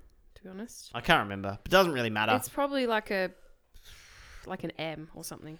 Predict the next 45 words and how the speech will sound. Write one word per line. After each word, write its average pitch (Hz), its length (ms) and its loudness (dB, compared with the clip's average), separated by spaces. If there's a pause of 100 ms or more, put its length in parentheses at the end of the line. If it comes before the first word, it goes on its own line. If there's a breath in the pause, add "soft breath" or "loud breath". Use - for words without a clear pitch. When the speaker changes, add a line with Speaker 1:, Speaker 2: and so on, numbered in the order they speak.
(120)
Speaker 2:
It'd 143 100 2
be 175 120 8
for, 170 140 2
like, 131 440 0
yeah, 110 200 0 (120)
people 151 260 2
of 135 60 -2
the 123 60 -4
same 113 260 0
age, 101 180 -6
like, 110 140 -4
seventeen, 107 640 -2
sixteen, - 420 -4
seventeen. 98 580 -4
Speaker 1:
Yeah. - 140 -10 (160)
I 208 80 -4
can't 269 220 0
imagine 233 320 0
it 202 60 0
would 165 100 -2
be 180 140 2
a 170 40 -2
fif-, - 580 -10
it 370 140 -10
could - 160 -4
be 254 140 2
a 233 40 -2
fifteen. 175 540 -8 (180)
I'm 330 120 -10
not 349 100 -8
sure. 233 300 -6 (640)
Speaker 2:
Well, 147 80 2
it's 147 120 -6
the 190 60 2
U 170 120 6
K. 101 280 2
They're 110 180 0
pretty, 135 200 0
Speaker 1:
Oh, 285 80 8
Speaker 2:
like 247 120 6
Speaker 1:
no, 359 80 4
you 214 180 0
see 294 220 2
a 226 40 2
dick. - 440 -4